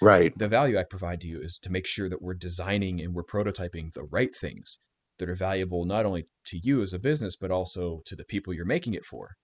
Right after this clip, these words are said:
Speaker 1: I, uh, recently wrote an article. It's on, uh, Medium called, uh, Beginning Consultant Brings Skills and Experienced Consultant Brings Value. And I think
Speaker 2: Mm-hmm.
Speaker 1: that, I think that's it. I, I think,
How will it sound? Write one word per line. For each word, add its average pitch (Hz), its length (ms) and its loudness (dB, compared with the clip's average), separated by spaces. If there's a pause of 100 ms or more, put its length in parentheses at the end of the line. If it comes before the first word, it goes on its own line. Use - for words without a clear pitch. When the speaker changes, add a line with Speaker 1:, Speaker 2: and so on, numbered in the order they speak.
(1080)
Speaker 1:
I, 92 240 10
uh, 92 240 12
recently 101 480 6
wrote 92 200 12
an 92 120 6
article. 87 500 8 (160)
It's 73 180 0
on, 76 360 6
uh, 78 180 4
Medium 82 480 4 (140)
called, 78 340 6
uh, 82 160 10
Beginning 87 420 8
Consultant 85 540 6
Brings 78 260 8
Skills 80 600 8 (380)
and 82 100 8
Experienced 76 640 6
Consultant 71 480 4
Brings 67 280 4
Value. 67 460 6
And 73 160 8
I 76 120 10
think 87 220 6
Speaker 2:
Mm-hmm. 85 180 0 (180)
Speaker 1:
that, 87 180 10
I 85 120 12
think 71 200 6
that's 71 180 8
it. 80 220 10
I, 76 200 10
I 78 120 10
think, 87 380 6